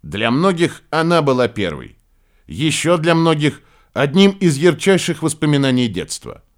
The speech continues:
Некоторые, включая автора этих строк, выучили из-за неё английский,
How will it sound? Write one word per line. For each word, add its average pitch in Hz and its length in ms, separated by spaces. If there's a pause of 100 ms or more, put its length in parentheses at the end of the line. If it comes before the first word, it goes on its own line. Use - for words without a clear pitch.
(360)
Некоторые, 135 800 (220)
включая 180 560
автора 147 360
этих 135 260
строк, 170 380 (120)
выучили 165 560
из-за 139 420
неё 139 320
английский, 107 720